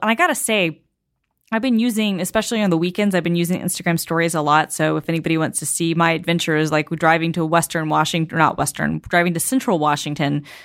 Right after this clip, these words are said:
uh, on Saturday and then back on Sunday, um,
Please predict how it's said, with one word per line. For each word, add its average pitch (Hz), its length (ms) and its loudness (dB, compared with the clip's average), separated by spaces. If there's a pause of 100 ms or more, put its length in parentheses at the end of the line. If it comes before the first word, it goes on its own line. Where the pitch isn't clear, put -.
(160)
uh, 165 340 0
on 156 220 0
Saturday 156 680 0
and 156 320 2
then 156 120 -2
back 147 300 2
on 147 120 -2
Sunday, 147 600 0 (320)
um, 147 400 0